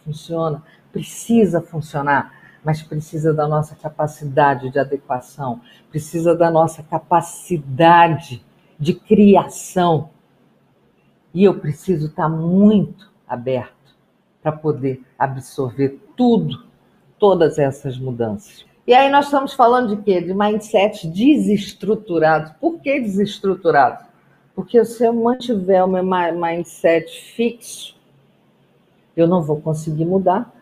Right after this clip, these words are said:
minha organização não vai conseguir atender os objetivos, e mais do que isso,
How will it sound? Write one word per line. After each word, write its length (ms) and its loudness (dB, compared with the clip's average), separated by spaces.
minha 460 6
organização 880 2
não 160 -2
vai 240 0
conseguir 460 -2
atender 480 2
os 180 2
objetivos, 960 -2
e 80 2
mais 420 4
do 100 -6
que 200 0
isso, 640 -2